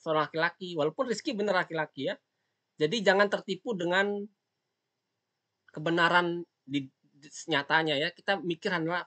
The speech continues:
validitasnya ya. Nah, ini contoh soal yang saya buat untuk menipu kalian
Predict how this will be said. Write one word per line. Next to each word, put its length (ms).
validitasnya 960
ya. 160
Nah, 160
ini 160
contoh 320
soal 320
yang 160
saya 160
buat 160
untuk 240
menipu 400
kalian 400